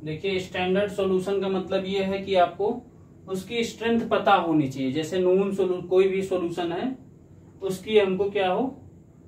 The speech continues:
सॉल्यूशन की स्ट्रेंथ पता हो। जब स्ट्रेंथ आपको पता रहेगा तो आप उसको बताएंगे स्टैंडर्ड सॉल्यूशन। कोई भी, जैसे अभी मान लीजिए आपका स्टैंडर्ड सॉल्यूशन आप कैल्शियम कार्बोनेट का बनाते हैं, तो उसमें आपको उसकी मात्रा पता होती है कि हमने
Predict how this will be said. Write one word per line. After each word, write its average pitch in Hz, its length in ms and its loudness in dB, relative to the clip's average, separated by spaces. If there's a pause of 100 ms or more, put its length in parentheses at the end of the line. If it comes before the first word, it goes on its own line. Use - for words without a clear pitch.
(320)
सॉल्यूशन 196 440 4
की 214 260 -6
स्ट्रेंथ 220 400 0 (100)
पता 175 200 4
हो। 156 180 0
जब 175 160 -2
स्ट्रेंथ 196 380 -2
आपको 185 260 -2
पता 185 260 0
रहेगा 175 360 2
तो 180 100 -4
आप 170 200 2
उसको 165 220 -10
बताएंगे 156 580 -2
स्टैंडर्ड 143 440 -2
सॉल्यूशन। 127 420 -2
कोई 185 220 4
भी, 190 100 2
जैसे 185 260 0
अभी 180 220 0
मान 180 160 2
लीजिए 175 220 0
आपका 175 480 0
स्टैंडर्ड 170 400 2
सॉल्यूशन 170 380 -2
आप 170 160 0
कैल्शियम 160 320 -2
कार्बोनेट 160 500 0
का 170 80 -2
बनाते 151 360 -2
हैं, 185 300 -6 (280)
तो 190 80 -2
उसमें 185 260 0
आपको 208 260 -2
उसकी 202 440 -6
मात्रा 185 420 2
पता 196 220 0
होती 185 360 2
है 196 100 2
कि 196 120 -4
हमने 175 420 0